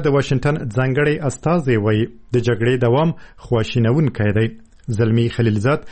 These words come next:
پرون ناوخته په ټویټر کې ولیکل، «له بده مرغه جګړه روانه ده. د یوه سیاسي جوړجاړي د تاوتریخوالي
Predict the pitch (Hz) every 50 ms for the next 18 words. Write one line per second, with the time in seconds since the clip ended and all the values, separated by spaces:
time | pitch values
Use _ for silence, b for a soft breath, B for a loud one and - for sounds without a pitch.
0 | B B B B - 147 151 165 160 143 131 127 135 135 - - 135 131 127 -
1 | 131 123 107 - 127 - - - - - 120 101 104 101 101 - - 110 113 107
2 | - - - - - 117 147 156 160 160 175 165 160 160 135 147 151 151 - 135
3 | 101 117 113 98 107 107 120 123 - 160 143 143 123 123 123 123 107 104 101 98
4 | 113 120 120 - - - - _ - - 104 113 113 113 104 110 113 123 123 -
5 | - 120 113 107 104 - - 127 123 120 107 107 113 107 104 95 110 107 113 147
6 | 151 - B B B B B B B 170 - - 139 131 131 127 120 110 - 127
7 | 123 120 120